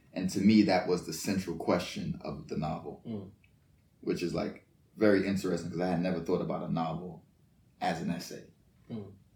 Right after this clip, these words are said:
Speaker 1: And so, I wanna paint, give, give, give the people just the mind of Jess Rao as it pertains to this novel.
Speaker 2: This is what, this is, uh,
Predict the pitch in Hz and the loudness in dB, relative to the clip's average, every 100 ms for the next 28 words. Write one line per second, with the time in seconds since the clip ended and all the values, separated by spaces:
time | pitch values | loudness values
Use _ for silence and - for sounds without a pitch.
0 | _ - - 82 80 85 80 - - - | _ -8 -4 -4 -2 -2 -2 -6 -14 -20
1 | _ _ _ _ _ - 120 110 95 90 | _ _ _ _ _ 4 8 8 6 2
2 | - - _ - - - _ - - _ | -2 -18 _ -20 -20 -20 _ -20 -20 _
3 | _ - 165 151 - 104 147 110 120 156 | _ 2 6 6 4 6 8 8 8 6
4 | 110 151 123 104 135 113 87 80 78 - | 8 8 8 2 4 4 4 -2 -4 -10
5 | _ - 98 87 - - - _ _ _ | _ -4 2 2 0 -14 -20 _ _ _
6 | _ _ _ _ _ _ _ _ _ _ | _ _ _ _ _ _ _ _ _ _
7 | _ _ _ - 87 95 92 87 80 82 | _ _ _ -8 -2 4 4 4 2 0
8 | 78 - - 82 - - _ - - - | 0 0 -2 -2 -4 -10 _ -6 -6 -6
9 | - 104 80 80 78 - 80 - - - | -6 -2 0 -2 -6 -4 -4 -6 -10 -18
10 | _ _ _ _ - - - - - - | _ _ _ _ -20 -20 -20 -20 -20 -20
11 | _ _ _ _ _ _ 120 131 131 139 | _ _ _ _ _ _ -8 -6 -4 0
12 | 127 113 120 - 117 - 123 117 113 107 | -2 -2 -8 -8 -6 -4 -6 -6 -6 -6
13 | 101 95 | -6 -10